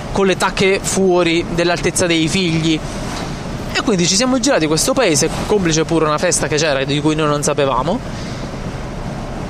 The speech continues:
nulla finché non siamo arrivati lì, fondamentalmente. E quindi, complice questo fatto, ci siamo girati il paesello alla ricerca, grazie a Google Maps per aver funzionato di merda,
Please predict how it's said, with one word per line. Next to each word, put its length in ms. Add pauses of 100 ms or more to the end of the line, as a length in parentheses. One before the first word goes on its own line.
(160)
nulla 600
finché 360
non 140
siamo 220
arrivati 360
lì, 160
fondamentalmente. 840 (540)
E 120
quindi, 360 (120)
complice 340
questo 240
fatto, 200
ci 80
siamo 200
girati 280
il 60
paesello 360
alla 140
ricerca, 540 (200)
grazie 280
a 40
Google 200
Maps 320
per 140
aver 120
funzionato 420
di 100
merda, 420